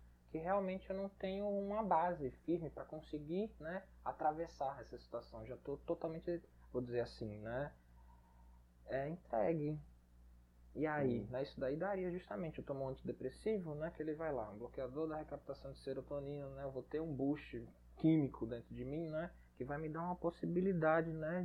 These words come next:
Speaker 1: de começar. Por isso eu gosto de dizer que é como se fosse uma bengala.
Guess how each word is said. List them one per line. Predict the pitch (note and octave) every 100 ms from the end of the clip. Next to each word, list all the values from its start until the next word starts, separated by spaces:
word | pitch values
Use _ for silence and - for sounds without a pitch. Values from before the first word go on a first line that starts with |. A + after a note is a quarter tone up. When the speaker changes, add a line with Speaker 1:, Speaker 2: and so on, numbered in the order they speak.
| D#3+
Speaker 1:
de | D#3
começar. | - D#3+ D#3+ - C#3+
Por | E3
isso | F3 F3+
eu |
gosto | E3+ E3 E3
de | D#3+ D#3 C#3+
dizer | C#3+ C#3+ D3+ E3
que | -
é |
como | D3 D3+
se | -
fosse | G3 -
uma | G3+ G3+
bengala. | G3 F#3+ C#3+ C3 B2 A#2+